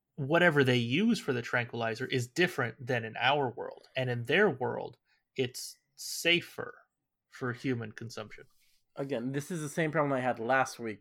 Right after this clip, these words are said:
Speaker 2: with the photograph spray stuff. Um, the Night Night gun is Fitzsimmons' magic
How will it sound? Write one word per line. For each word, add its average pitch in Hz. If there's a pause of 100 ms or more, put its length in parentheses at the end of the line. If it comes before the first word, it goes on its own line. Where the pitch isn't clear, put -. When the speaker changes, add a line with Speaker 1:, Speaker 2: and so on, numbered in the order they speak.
(120)
Speaker 2:
with 110
the 110
photograph 110
spray 92
stuff. - (1400)
Um, 120 (380)
the 147
Night 214
Night 180
gun 113 (300)
is 139 (920)
Fitzsimmons' 190
magic 151